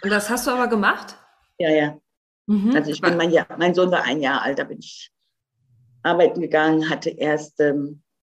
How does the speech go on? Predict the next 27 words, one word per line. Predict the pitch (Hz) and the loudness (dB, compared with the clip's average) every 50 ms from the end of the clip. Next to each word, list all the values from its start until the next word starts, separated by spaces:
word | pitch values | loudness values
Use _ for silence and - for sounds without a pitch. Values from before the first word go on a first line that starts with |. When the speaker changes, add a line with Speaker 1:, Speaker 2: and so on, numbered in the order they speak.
| _ _ _ _ _ _ _ _ _ _ _ _ _ _ _ | _ _ _ _ _ _ _ _ _ _ _ _ _ _ _
Speaker 2:
jemanden | 180 165 165 165 160 147 147 156 151 | 0 2 4 4 4 2 0 0 -2
bezahlt, | 147 139 - - - - 151 156 180 233 320 349 - - _ _ _ _ _ _ _ _ _ _ _ | -4 -4 -4 -6 -8 -6 -2 0 0 0 -2 -4 -8 -14 _ _ _ _ _ _ _ _ _ _ _
dass | - 190 180 175 190 | -4 -4 -4 -4 -4
Speaker 1:
Mhm. | 240 - - | -8 -10 -8
Speaker 2:
mein | - 175 185 185 | -8 -8 -2 2
Sohn | 196 202 - - | 4 4 4 4
aufpasst | - 127 - - - - 208 - - - | 2 0 0 0 -2 -4 -4 -4 -6 -6
zu | - 170 | -6 -2
Hause, | 160 156 180 190 190 - 240 302 349 359 - _ _ - - - - - _ _ _ _ _ _ _ _ | 2 4 4 4 4 2 0 0 0 -4 -12 _ _ -20 -20 -20 -20 -20 _ _ _ _ _ _ _ _
weil | - 180 147 139 | 0 2 2 2
Speaker 1:
Mhm. | 139 - | 0 -2
Speaker 2:
Krippenplätze | - - 185 180 - - 226 208 - - 180 175 175 175 - - | -2 -2 -2 -2 -2 -2 -2 -2 0 0 0 0 0 2 0 0
und | 165 151 | -2 0
sowas | 131 143 139 139 - - | 0 0 -2 -2 -4 -8
konntest | - - 143 139 - - | -10 -8 -8 -10 -10 -10
du | |
vergessen, | - 143 120 - - 113 - - - 139 | -8 -8 -8 -6 -8 -10 -10 -12 -16 -14
ne? | 135 151 - 185 | -12 -8 -6 -4
Speaker 1:
Ja, | 185 170 151 147 135 - - - - | -4 -6 -6 -10 -14 -16 -18 -18 -16
ja, | 165 160 160 | -8 -4 -2
Speaker 2:
Dann | 160 | -2
Speaker 1:
klar. | - 196 190 | -2 -2 -6
Speaker 2:
ist | - - | -8 -6
meine | 165 160 165 165 | -4 0 0 2
Mutter | 175 185 226 226 - 269 247 | 4 4 2 2 4 4 4
mehr | 233 240 233 226 - | 4 4 2 2 0
eingestiegen, | 180 202 220 226 226 220 - - - 233 220 214 214 208 214 214 220 214 208 - | 0 0 0 0 0 -2 -4 -6 -4 -2 -2 0 0 2 2 2 2 2 0 -2